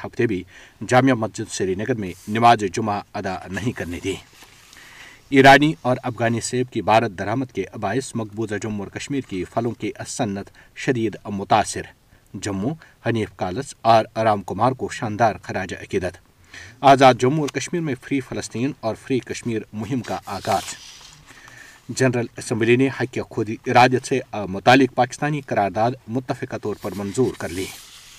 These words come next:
بھارتی ریاست چھتیس گڑھ، جھارکھنڈ، نکسلیوں کے حملے میں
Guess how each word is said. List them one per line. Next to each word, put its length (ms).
بھارتی 340
ریاست 400
چھتیس 420
گڑھ، 120
جھارکھنڈ، 600
نکسلیوں 640
کے 140
حملے 200
میں 160